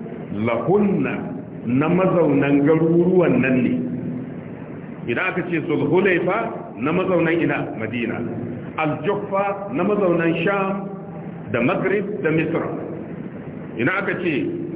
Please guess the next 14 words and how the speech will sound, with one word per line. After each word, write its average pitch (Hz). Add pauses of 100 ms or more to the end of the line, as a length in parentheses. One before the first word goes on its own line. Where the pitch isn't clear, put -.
(140)
Karnul 190
Manazil 190 (300)
na 139
mazaunan 185
Najd. 180 (840)
Idan 165
aka 196
ce 208 (120)
Yalamlam 196
na 151
mazaunan 180
Al-Yaman. 160 (1500)
Sai 160
ya 170